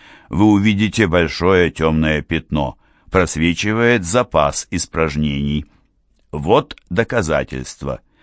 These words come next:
В маленькие баночки я помещаю по одной взрослой личинке, готовой закоконироваться. Для постройки здания необходимы подпорки, и я что-нибудь кладу в каждую баночку –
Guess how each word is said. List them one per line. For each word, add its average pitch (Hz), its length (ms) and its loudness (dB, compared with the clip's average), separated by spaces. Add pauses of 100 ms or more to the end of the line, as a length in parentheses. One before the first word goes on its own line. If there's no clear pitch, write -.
(260)
В 90 100 2
маленькие 101 600 4
баночки 82 600 0
я 76 120 0
помещаю 78 640 0
по 76 240 2
одной 78 360 0
взрослой 76 580 -4
личинке, 78 600 -4
готовой 82 520 -2
закоконироваться. 80 1200 -2 (460)
Для 98 160 2
постройки 113 640 0
здания 80 720 0
необходимы 82 680 0
подпорки, 156 760 -2 (340)
и 95 60 2
я 110 200 4
что-нибудь 147 720 -2
кладу 110 400 0
в 107 100 -6
каждую 73 520 0
баночку – 78 640 -4